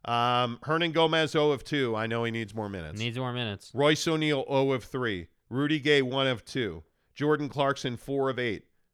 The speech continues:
Speaker 1: Trent Forrest, oh of one. Jared Butler, one of three.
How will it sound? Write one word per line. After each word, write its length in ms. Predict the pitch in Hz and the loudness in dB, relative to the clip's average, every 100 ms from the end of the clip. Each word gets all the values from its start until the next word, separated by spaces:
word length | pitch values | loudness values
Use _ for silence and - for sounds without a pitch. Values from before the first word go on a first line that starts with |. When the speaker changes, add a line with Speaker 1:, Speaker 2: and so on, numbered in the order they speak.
| _ - | _ -2
Speaker 1:
Trent 320 | 165 151 - | 2 2 0
Forrest, 400 | 160 147 127 - | -2 0 -2 -2
oh 220 | 143 135 | 2 2
of 100 | 127 | 2
one. 400 | 123 123 110 90 - _ _ - | -2 -4 -4 -8 -16 _ _ -6
Jared 380 | 135 147 139 | 0 2 2
Butler, 340 | 151 143 123 107 | 0 0 -2 -4
one 220 | 110 127 | -4 -4
of 100 | 120 | -4
three. 400 | - 120 98 | -6 -8 -8